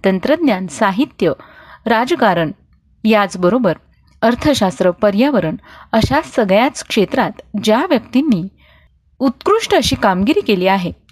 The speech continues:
आणि स्वतःचं नाव इतिहासात सुवर्ण अक्षरांनी कोरलेलं आहे, अशा काही व्यक्तींची जीवनगाथा या सत्रात जाणून घेण्याचा प्रयत्न करत असतो.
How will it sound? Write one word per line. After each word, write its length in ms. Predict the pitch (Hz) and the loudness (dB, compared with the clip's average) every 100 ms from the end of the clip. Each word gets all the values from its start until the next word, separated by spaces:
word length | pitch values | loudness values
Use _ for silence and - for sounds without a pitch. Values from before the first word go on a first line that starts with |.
| _ _ | _ _
आणि 220 | 202 262 349 - | 0 0 0 -2
स्वतःचं 640 | 220 202 240 320 359 330 | -2 0 0 -2 0 0
नाव 260 | 190 165 196 - - _ | 0 -2 -8 -16 -20 _
इतिहासात 600 | 233 214 254 247 262 277 | -2 2 2 2 -2 -4
सुवर्ण 320 | - 247 392 415 | -2 0 0 0
अक्षरांनी 500 | 254 - 196 190 247 | -2 0 0 0 0
कोरलेलं 500 | - 185 262 349 196 | 0 2 2 2 0
आहे, 240 | 165 170 - _ _ | -2 -8 -10 _ _
अशा 260 | 247 247 403 | -2 0 0
काही 280 | 320 226 277 | 0 0 2
व्यक्तींची 640 | 233 - 247 330 - 190 - 196 | 0 0 -2 -2 -2 -8 -8 -2
जीवनगाथा 640 | 226 233 349 269 185 175 190 - - - _ 220 220 | 0 2 2 0 -2 -6 -14 -18 -20 -20 _ 0 0
या 120 | 302 - - _ _ | 0 -4 -20 _ _
सत्रात 420 | - 220 302 233 151 - 196 | -2 -2 0 -2 -2 -10 -2
जाणून 340 | 220 202 262 | 0 2 2
घेण्याचा 360 | 285 185 170 220 | 2 0 -2 -2
प्रयत्न 360 | 226 175 - | 0 -2 -2
करत 260 | 165 170 208 | -4 -4 -4
असतो. 220 | 269 - | -6 -10